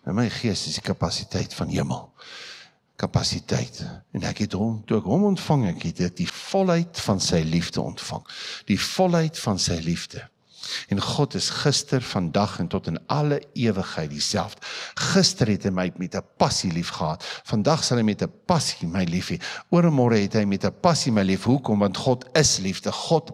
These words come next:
is dieselfde. Gister was hy liefde, vandag is hy liefde, môre is hy liefde. En omdat hy getrou is aan homself,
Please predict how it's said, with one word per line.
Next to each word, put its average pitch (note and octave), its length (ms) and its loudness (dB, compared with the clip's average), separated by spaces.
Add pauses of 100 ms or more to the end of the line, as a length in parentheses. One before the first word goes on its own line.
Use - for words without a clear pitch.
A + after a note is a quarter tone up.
(120)
is - 260 2
dieselfde. - 680 0 (840)
Gister G3+ 440 6
was C#3+ 300 6
hy C3 140 6
liefde, G#2+ 420 4 (220)
vandag E3 480 4
is G3+ 180 6
hy D3 120 8
liefde, A2+ 400 4
môre E3 440 6
is F3+ 200 6
hy C3 100 6
liefde. A2 280 2
En C#3 140 2
omdat D3 260 0
hy E3+ 120 4
getrou F3 420 4
is - 160 0
aan D3+ 180 2
homself, C3 1000 2